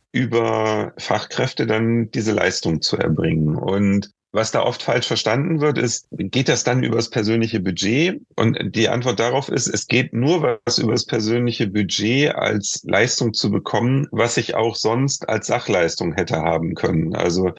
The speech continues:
ich muss immer ganz normal diese Verordnung haben und das genehmigt bekommen haben. Und dann habe ich die Wahl, Pflegedienst oder selbstbeschäftigte Leute. So. Und wenn ich das wähle, dann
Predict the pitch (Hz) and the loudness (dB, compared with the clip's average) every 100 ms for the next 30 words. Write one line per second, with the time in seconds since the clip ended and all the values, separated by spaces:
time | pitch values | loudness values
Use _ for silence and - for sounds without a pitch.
0 | _ - - 120 120 - 127 147 160 151 | _ -10 -2 0 0 0 2 4 2 0
1 | 131 131 131 113 117 131 131 117 107 127 | 0 -2 -2 0 0 2 0 0 -4 0
2 | 127 139 147 135 127 127 127 123 127 123 | 2 2 0 -4 -2 0 0 -2 -2 0
3 | 113 104 101 - 101 123 147 - 139 - | 2 2 0 -2 0 2 0 -2 -6 -2
4 | 135 123 123 120 104 92 104 139 143 - | -2 0 0 0 0 0 2 2 0 -2
5 | - 98 87 92 104 127 139 139 _ _ | -4 -2 0 2 2 2 2 -2 _ _
6 | _ _ _ - 120 120 110 110 113 113 | _ _ _ -2 2 2 2 2 2 0
7 | - 98 95 82 82 - - - - - | -4 0 2 2 0 -2 -4 -2 -2 -4
8 | - - - - - - - - - 101 | -6 -2 0 0 -2 -4 -2 -2 -2 0
9 | 98 98 98 95 _ - 110 123 - - | 2 2 2 -2 _ -2 0 2 -2 0
10 | 101 - 87 95 107 135 165 190 220 - | 0 0 -2 2 2 4 2 2 -2 -6
11 | _ 104 107 120 147 147 | _ -4 0 2 2 0